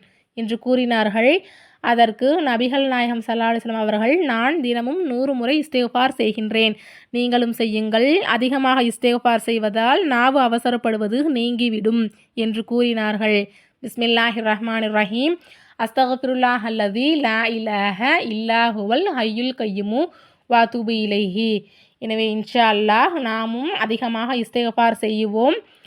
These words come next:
நாவு அவசரப்படுவதை விட்டும் அல்லாஹு தாலாவிடம் பாதுகாப்பு தேடுவோம். அஸ்ஸலாமு அலைக்கும் வரஹ்மத்துல்லாஹி வபரகாத்துஹு.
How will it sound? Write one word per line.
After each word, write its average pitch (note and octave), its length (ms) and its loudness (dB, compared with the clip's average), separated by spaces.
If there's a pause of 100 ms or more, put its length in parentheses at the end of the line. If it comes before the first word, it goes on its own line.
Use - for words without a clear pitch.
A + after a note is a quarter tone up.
(280)
நாவு B3+ 400 2
அவசரப்படுவதை A3+ 840 0
விட்டும் C4 500 -2
அல்லாஹு B3 480 2
தாலாவிடம் A3+ 640 0
பாதுகாப்பு A#3 640 0
தேடுவோம். G3+ 540 0 (320)
அஸ்ஸலாமு A3 560 0
அலைக்கும் A#3 580 -4
வரஹ்மத்துல்லாஹி A3 840 -2
வபரகாத்துஹு. G3+ 1040 -2